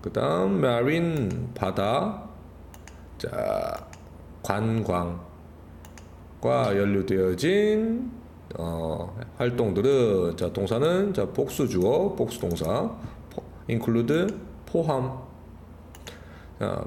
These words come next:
포함하는데, 자, 그다음 크루즈는 유람선, 자, 보트 타기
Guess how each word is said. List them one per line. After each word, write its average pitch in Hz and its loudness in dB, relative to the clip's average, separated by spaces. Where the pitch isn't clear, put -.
포함하는데, 120 2
자, - -2
그다음 101 0
크루즈는 185 2
유람선, 113 2
자, 85 0
보트 131 2
타기 175 2